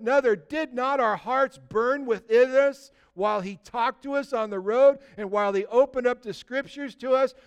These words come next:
So they rose up that hour and they returned to Jerusalem. So first they're trying to get out of Dodge as fast as they can. Now they've seen Jesus. They're coming right back to Jerusalem as fast as they can. So they rose up and they returned to Jerusalem, and they found the eleven.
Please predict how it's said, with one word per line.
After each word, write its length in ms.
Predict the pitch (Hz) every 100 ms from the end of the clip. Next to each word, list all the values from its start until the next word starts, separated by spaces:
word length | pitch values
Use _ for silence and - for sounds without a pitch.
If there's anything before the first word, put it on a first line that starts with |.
| 202 185
So 300 | - 226 214
they 240 | 220 214
rose 460 | 208 240 294 294 269
up 220 | 262 262
that 260 | 247 233 233
hour 420 | 226 269 240 226
and 120 | 226
they 120 | 226 233
returned 480 | 233 226 240 269
to 160 | 254 226
Jerusalem. 640 | 185 226 247 277 - 202
So 220 | - 214 - - _
first 340 | _ 254 302 -
they're 140 | 254
trying 320 | - 240 226
to 80 | 208
get 180 | 196 226
out 260 | 233 277
of 140 | 247 175
Dodge 340 | 196 190 196
as 120 | 185
fast 340 | - 214 202 196
as 100 | 190
they 140 | 196
can. 340 | - 202 208 202 _ _
Now 260 | 208 233 269
they've 240 | 240 220
seen 380 | - 262 294 269
Jesus. 320 | 190 214 202
They're 160 | 185 220
coming 400 | 226 262 233 214
right 280 | 202 240 220
back 280 | 214 220 220
to 100 | 190
Jerusalem 560 | 160 190 208 196 190 - _ -
as 140 | 196
fast 400 | - 214 208 202
as 100 | 196
they 140 | 180 185
can. 320 | 202 214 190
So 220 | - 208
they 100 | 202
rose 420 | 190 208 247 247
up 360 | 226 226 226 _ _ -
and 160 | 180 190
they 140 | 180
returned 640 | 185 196 214 - 247 262
to 80 | 254
Jerusalem, 580 | 180 214 226 233 233 214
and 60 | 190
they 120 | 180
found 400 | - 240 254 240
the 80 | 214
eleven. 480 | 196 196 196 202